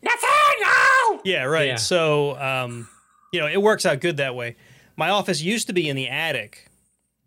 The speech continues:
Speaker 2: and I was, like, isolated from the whole family when I was up there.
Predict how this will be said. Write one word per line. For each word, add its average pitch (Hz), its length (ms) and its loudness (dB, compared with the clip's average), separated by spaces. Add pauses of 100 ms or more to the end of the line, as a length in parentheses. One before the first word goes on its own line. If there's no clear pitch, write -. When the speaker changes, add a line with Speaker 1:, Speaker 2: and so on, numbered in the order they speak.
(320)
Speaker 2:
and 131 720 -6 (280)
I 151 140 -2
was, 156 180 -4
like, 135 320 -2
isolated 156 640 -4
from 135 140 -10
the 131 80 -8
whole 147 200 -6
family 143 380 -8
when 117 160 -12
I 113 60 -14
was 120 140 -16
up 120 160 -18
there. 131 220 -20